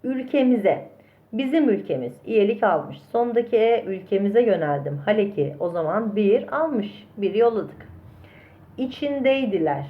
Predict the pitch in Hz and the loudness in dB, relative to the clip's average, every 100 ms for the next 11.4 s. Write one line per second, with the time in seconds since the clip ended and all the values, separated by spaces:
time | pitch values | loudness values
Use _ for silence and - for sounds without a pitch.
0 | - - - - - - - - - 214 | -14 -20 -20 -20 -20 -20 -20 -20 -6 4
1 | 247 269 311 311 226 254 - 285 277 294 | 4 4 2 0 -4 -10 -6 -4 -2 -4
2 | - - - - 180 180 180 196 233 175 | -8 -20 -20 -8 -6 -2 2 4 2 -2
3 | 165 160 165 175 180 180 160 175 220 285 | -2 -2 0 0 0 0 2 4 2 0
4 | - 180 170 175 160 156 151 175 214 285 | -6 -4 -4 -4 -6 -6 -2 2 2 2
5 | - - - - 185 214 247 262 240 196 | -4 -20 -20 -16 2 6 8 6 4 0
6 | 185 214 294 - 170 175 175 160 151 143 | 0 -2 -2 -4 -4 -2 -2 -2 -6 -2
7 | 156 214 - 160 156 151 185 247 - 302 | 0 0 0 -4 -2 -2 -2 -2 -4 0
8 | 240 160 151 - - 220 226 165 143 139 | 2 2 0 -8 -8 -4 2 2 2 -2
9 | - - - - 247 233 160 147 - - | -12 -20 -14 -2 2 2 0 -4 -8 -20
10 | - - - - 226 254 247 240 247 240 | -20 -20 -20 -8 2 4 6 6 4 4
11 | 233 220 185 | 2 4 0